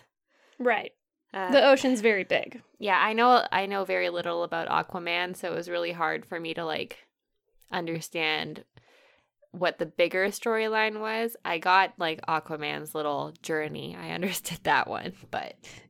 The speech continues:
Speaker 1: Yeah, I don't know much about him either. I only know a
Speaker 2: Yeah.
Speaker 1: little bit from, like, the old cartoon series, and he can, like, talk to fish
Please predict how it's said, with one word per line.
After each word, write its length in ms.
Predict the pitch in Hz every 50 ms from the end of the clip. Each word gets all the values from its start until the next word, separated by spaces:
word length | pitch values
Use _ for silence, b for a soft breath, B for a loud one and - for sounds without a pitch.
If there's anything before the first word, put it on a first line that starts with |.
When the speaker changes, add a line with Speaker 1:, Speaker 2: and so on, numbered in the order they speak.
| _
Speaker 1:
Yeah, 300 | - 247 240 233 233 226
I 80 | 247 262
don't 120 | 277 294
know 100 | 320 320
much 160 | 294 294 262
about 160 | 285 277 262 240
him 100 | 233 220
either. 240 | 214 202 214 208
I 140 | 190 185 208
only 160 | 226 233 233
know 100 | 240 240
a 40 | 233
Speaker 2:
Yeah. 80 | 226 220
Speaker 1:
little 120 | 214 208 208
bit 200 | 214 208 - -
from, 160 | - 214 208
like, 260 | 202 202 202 202 -
the 80 | - -
old 320 | - 190 190 185 196 185 _ _
cartoon 680 | - - 208 202 202 - 220 208 214 220 226 226 226 233
series, 480 | - - 262 254 254 254 254 262 262 254
and 120 | - -
he 100 | 233 226
can, 100 | 208 214
like, 220 | 208 190 185 185 - _ _ _ _ _ _
talk 280 | - 226 202 202 202 -
to 420 | - - 233 226 233 233 240 226 - _ _ _ _ _ _ _ _
fish 520 | - 254 254 254 254 - - - - -